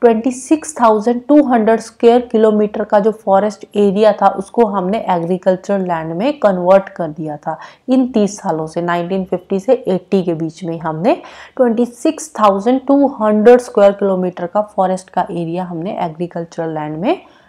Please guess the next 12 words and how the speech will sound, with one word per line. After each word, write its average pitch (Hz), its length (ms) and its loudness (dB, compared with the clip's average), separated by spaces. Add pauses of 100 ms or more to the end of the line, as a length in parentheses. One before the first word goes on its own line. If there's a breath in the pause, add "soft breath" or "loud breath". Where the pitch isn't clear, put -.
(140 soft breath)
कन्वर्ट 165 440 -2
कर - 180 -8
दिया 160 260 -12
था। - 180 -12 (400 loud breath)
अब 294 260 6
हमने 285 340 4
जंगलों 240 420 6
को 277 180 4
काट 247 420 2
के 220 220 4
वहाँ 214 260 2
पे 240 120 4